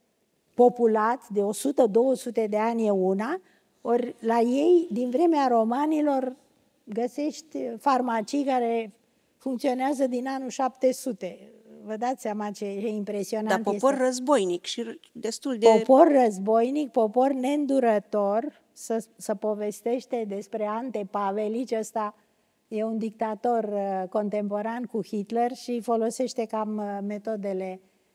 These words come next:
Speaker 1: uh, nazistului. Uh, de ziua lui, odată, i s-a adus un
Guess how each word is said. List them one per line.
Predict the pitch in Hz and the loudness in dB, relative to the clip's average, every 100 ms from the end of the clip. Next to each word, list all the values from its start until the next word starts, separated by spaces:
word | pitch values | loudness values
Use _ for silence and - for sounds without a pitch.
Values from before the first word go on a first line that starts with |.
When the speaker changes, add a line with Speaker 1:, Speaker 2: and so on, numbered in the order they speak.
| _ | _
Speaker 1:
uh, | - 208 202 208 | -14 -12 -8 -6
nazistului. | 208 202 220 202 - 262 269 269 269 - _ _ _ _ | -6 -4 -6 -6 -4 -2 -2 -2 -4 -10 _ _ _ _
Uh, | 220 220 214 214 208 208 - - _ | -6 -4 -2 -4 -6 -8 -12 -20 _
de | 185 | -2
ziua | 226 190 311 269 226 | 0 4 4 6 4
lui, | 202 220 269 339 | 2 2 2 0
odată, | 233 208 196 202 208 262 311 - | -2 -2 -2 -6 -6 -4 -4 -4
i | 247 | -8
s-a | 214 226 220 | -6 -4 -2
adus | 214 269 - | -2 -4 -4
un | 277 214 | -6 -6